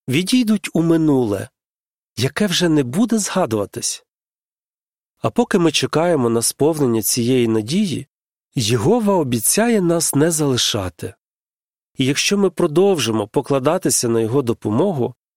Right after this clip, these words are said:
він додаватиме нам сил, щоб ми,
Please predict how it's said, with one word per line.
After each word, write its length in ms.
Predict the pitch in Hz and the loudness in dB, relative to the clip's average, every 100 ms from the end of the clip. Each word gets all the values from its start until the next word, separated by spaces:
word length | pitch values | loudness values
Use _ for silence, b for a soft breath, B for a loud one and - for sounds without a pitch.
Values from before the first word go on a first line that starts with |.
| _ _ | _ _
він 200 | 139 233 | -2 2
додаватиме 640 | 202 147 143 156 160 147 135 | 2 0 0 -2 -2 0 0
нам 200 | 127 123 | 0 -2
сил, 400 | - 110 101 104 _ _ _ _ - | -2 -2 -4 -6 _ _ _ _ -8
щоб 360 | - 117 101 | -4 -2 0
ми, 240 | 143 208 | 0 0